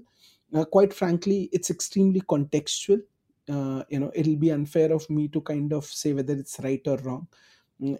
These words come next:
it's so much contextual to what kind of culture they want to build, what kind of context they have, and the problems they are facing that they believe this, this can solve.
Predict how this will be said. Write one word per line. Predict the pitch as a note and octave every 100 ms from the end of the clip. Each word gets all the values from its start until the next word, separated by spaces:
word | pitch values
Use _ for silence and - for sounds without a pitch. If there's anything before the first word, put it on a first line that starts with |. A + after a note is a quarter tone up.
| -
it's | D#3 -
so | - F3
much | E3+ E3+
contextual | - C#3+ D3 - - D3
to | D3+
what | D3 -
kind | C#3
of | C#3+ -
culture | D3 C3+ -
they | C3+ C#3+
want | C#3 C#3 D3
to | C3+ - _ _ - B2+
build, | - D#3 D3+ D3
what | D3 D3 -
kind | C3+ C#3
of | D3 - - _ _
context | D#3+ D3+ D3 D#3 C3+ E3
they | D#3+
have, | C#3 D3+ C#3 C#3 _ _ _ -
and | D3
the | D3+
problems | E3 C3+ D3 D#3 D#3 C3+
they | D3 D#3
are | E3
facing | - D3 - C3+ C3+
that | C3+ C3+
they | C#3
believe | C3 C#3 C#3 B2
this, | C3+ C3+ - - -
this | C3+ C#3 -
can | C#3
solve. | B2 D3 B2 A#2+ -